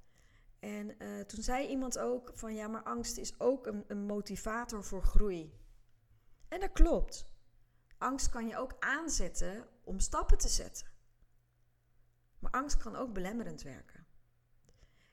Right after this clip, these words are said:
En op het moment dat je je bewust bent van je eigen angst, kun je ermee dealen.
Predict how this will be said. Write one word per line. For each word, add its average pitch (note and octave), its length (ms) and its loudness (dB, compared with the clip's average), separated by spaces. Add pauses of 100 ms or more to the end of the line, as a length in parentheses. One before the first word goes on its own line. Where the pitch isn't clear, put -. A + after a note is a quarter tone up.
(120)
En G3+ 160 -12
op G#3+ 80 -8
het A#3 120 12
moment A#3 360 -6
dat G3+ 160 -12
je G#3 60 -8
je G3+ 140 -6
bewust F#3+ 460 -8
bent F3+ 180 -6 (120)
van F#3 180 -8
je F3 60 -14
eigen E3+ 380 -12
angst, - 540 -8 (800)
kun D#4 220 10
je D4+ 80 -8
ermee F3 320 -8
dealen. G3 500 -6